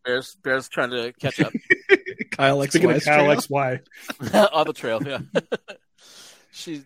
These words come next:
Speaker 1: uh, came across that abandoned airplane. Um,
Speaker 3: She
Speaker 1: that's
Speaker 3: didn't take the
Speaker 1: clear-
Speaker 3: jacket.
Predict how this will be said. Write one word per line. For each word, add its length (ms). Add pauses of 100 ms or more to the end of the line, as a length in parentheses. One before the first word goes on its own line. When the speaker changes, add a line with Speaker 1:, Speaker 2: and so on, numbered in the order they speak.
Speaker 1:
uh, 240
came 180
across 300
that 200
abandoned 580
airplane. 680 (420)
Um, 640 (840)
Speaker 3:
She 200
Speaker 1:
that's 100
Speaker 3:
didn't 100
take 160
the 40
Speaker 1:
clear- 120
Speaker 3:
jacket. 500